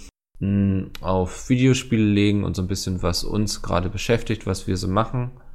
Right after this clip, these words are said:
Ähm, aber natürlich auch eure Fragen und E-Mails und Kommentare, also immer her damit.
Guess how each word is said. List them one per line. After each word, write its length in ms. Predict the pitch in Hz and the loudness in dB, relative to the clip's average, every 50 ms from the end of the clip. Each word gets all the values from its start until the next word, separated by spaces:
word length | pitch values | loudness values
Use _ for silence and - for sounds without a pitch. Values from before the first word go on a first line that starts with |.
| - - - - - - - - _ - | -16 -16 -16 -16 -16 -16 -16 -14 _ -2
Ähm, 360 | - 92 95 92 90 92 87 | 0 2 4 4 4 2 0
aber 180 | - - 120 139 | 2 4 4 4
natürlich 340 | 139 123 - 123 117 110 104 | 4 4 4 2 2 4 4
auch 160 | 101 98 98 | 4 4 2
eure 260 | - 92 95 95 95 | 2 0 0 0 0
Fragen 280 | - - 92 92 95 95 | 0 2 2 4 4 2
und 160 | 95 - - | 0 0 0
E-Mails 540 | 107 107 101 98 98 101 - - - - - | 0 2 2 2 0 0 -4 -8 -14 -16 -18
und 340 | - - - 90 85 - - | -10 -6 -4 -4 -4 -4 -6
Kommentare, 920 | - 87 85 85 80 80 - - 87 90 98 107 110 107 107 110 107 104 - | -2 0 0 0 0 -2 -2 0 4 6 6 6 6 4 2 2 2 2 0
also 220 | - 170 - - | -2 -2 -4 -4
immer 160 | - 95 95 | -2 -2 0
her 180 | 92 98 101 101 | 0 0 0 2
damit. 480 | 113 113 107 107 110 110 110 - - | 2 2 2 2 2 0 -2 -6 -14